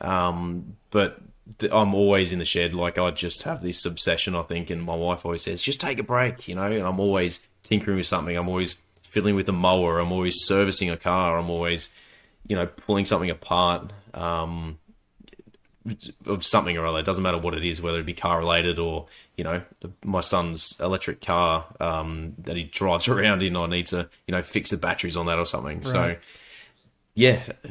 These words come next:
Speaker 1: But, yeah, pretty much the majority of it is just mini. But, yeah, when I'm not miniing, it's funny 'cause I drive two different cars of two very different statures. One is humongous,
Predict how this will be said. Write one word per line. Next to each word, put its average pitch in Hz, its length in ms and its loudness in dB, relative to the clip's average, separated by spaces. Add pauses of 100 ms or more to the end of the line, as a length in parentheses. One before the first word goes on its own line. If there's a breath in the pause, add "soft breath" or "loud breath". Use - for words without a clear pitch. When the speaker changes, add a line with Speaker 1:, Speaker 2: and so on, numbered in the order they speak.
(840 soft breath)
Speaker 1:
But, 98 260 0 (160)
yeah, 123 220 4
pretty 120 160 2
much 110 160 4
the 113 40 -4
majority 113 400 6
of 101 60 4
it 90 40 4
is 95 120 0
just - 180 -2
mini. 90 260 0
But, 92 280 -2
yeah, 82 220 2
when 92 180 0
I'm 90 140 0
not 92 160 2
miniing, 101 500 4
it's - 200 2
funny 117 220 6
'cause 104 180 0
I 104 80 6
drive 104 300 4
two 131 220 4
different 123 280 2
cars 98 320 4
of 87 200 -6
two 104 240 0
very 92 280 4
different 87 220 -4
statures. 85 480 -2
One 98 160 2
is 90 220 0
humongous, 98 720 4